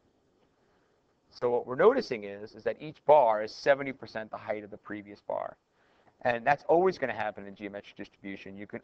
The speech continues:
always expect these distributions to be skewed right. Okay? Lastly, they do have a mean and they do have a standard deviation.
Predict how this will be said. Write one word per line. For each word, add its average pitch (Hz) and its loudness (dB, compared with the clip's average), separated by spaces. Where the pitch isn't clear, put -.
always 156 4
expect - 0
these 110 -10
distributions 104 -12
to 104 -10
be 101 -16
skewed 101 -14
right. 98 -8
Okay? 156 0
Lastly, 156 -4
they 123 0
do 156 -2
have 139 0
a 117 -10
mean 131 -6
and 113 -6
they 107 -8
do 131 -10
have 123 0
a 117 -8
standard 123 -8
deviation. 113 -10